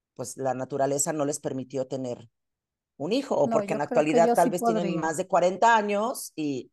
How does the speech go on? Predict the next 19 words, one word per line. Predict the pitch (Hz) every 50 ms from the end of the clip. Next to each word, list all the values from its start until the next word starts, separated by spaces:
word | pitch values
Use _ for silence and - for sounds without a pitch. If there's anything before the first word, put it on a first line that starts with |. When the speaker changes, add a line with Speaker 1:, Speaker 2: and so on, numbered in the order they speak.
| _ -
Speaker 1:
<clears throat> | - - 139 - - _ _ _ _ _ _ _
y | - 147
pues | - 147
dicen, | 151 147 156 139
"Bueno, | 135 156 156 131 120
pues | - 113 107
ya | 110
se | - 147 139
me | 127 -
pasó | 117 117 - 120
el | 113
tren | 117 160 180 190 196
y | 185 143
mejor | 113 113 - - 143 135 - - _ _ _ _ _ _ _ _
prefiero | - 147 160 - 139 131
no | 143 143
tenerlo". | 143 190 190 233 262 269 254 - 143 - - - _ _ _ _ _ _ _
Este, | - 139 135 - - - _ 156 143 135 123 127 123 120 110 -
o | -